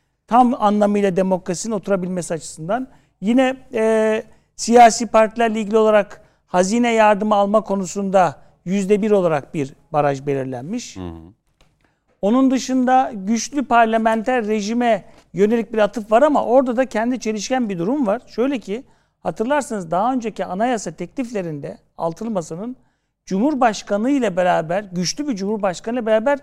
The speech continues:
Speaker 1: bir parlamento öngörülmüş idi.
Speaker 2: Hı.
Speaker 1: Yani diyor ki Altılı Masa, "Biz Cumhurbaşkanı yine halka seçtireceğiz. Cumhurbaşkanı yine halk seçecek ama parlamento güçlü olacak." E şimdi bu şartlar altında siz güçlü bir Cumhurbaşkanının,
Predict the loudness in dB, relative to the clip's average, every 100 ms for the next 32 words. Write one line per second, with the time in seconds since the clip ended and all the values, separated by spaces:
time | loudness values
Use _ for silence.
0 | -8 _ _ -2 -2 0 0 0 2 2
1 | 2 0 0 -4 _ _ -2 0 0 -2
2 | -4 -8 -14 -16 -18 _ _ -6 -2 -2
3 | 0 0 0 0 -2 -2 -6 -10 -10 -14
4 | -20 _ _ _ _ 0 2 0 -2 0
5 | 0 -2 -4 -2 0 2 2 2 -2 -4
6 | -8 -14 -20 -20 -20 -20 _ _ _ _
7 | _ _ _ _ _ -6 -2 0 0 -2
8 | -4 -2 0 0 -2 -4 -2 -2 -2 -18
9 | _ _ _ _ _ _ 2 2 4 2
10 | 2 -2 -4 -6 -8 -8 -8 -6 -6 -10
11 | -20 _ _ _ _ -8 -4 -4 -6 -4
12 | -4 -2 2 2 0 -6 -4 -4 -6 -12
13 | _ _ -8 -6 -4 -2 -2 0 -2 -2
14 | 0 0 0 -2 -4 -4 -10